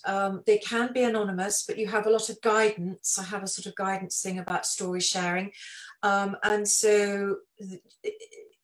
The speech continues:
every single woman who's told her story, and there are fifty in the two books so far, uh, h-, has found it incredibly cathartic.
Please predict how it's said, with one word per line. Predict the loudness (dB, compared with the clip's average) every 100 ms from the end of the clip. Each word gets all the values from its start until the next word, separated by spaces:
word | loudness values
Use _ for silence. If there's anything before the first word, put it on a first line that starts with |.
| _ 0
every | 0 0 -2
single | 2 2 2 0 0 -4 4
woman | 4 4 -2
who's | -4 -2 -2
told | -2 -4 -6
her | -2
story, | 0 2 2 0
and | -2
there | -4
are | -4
fifty | -4 -4 -2 -2
in | -2
the | -2
two | -2 -2 -2
books | -2 -2 -2
so | -2 -4
far, | 0 0 2 -2 -6 -16 -18 -18 -20 -8 -2
uh, | 0 2 2 0 -2 -10
h-, | -12 -10
has | -2 -2 0
found | 0 0
it | 0 -2
incredibly | -4 -4 0 2 0 -6
cathartic. | -8 -10 -2 -2 0 -2 -4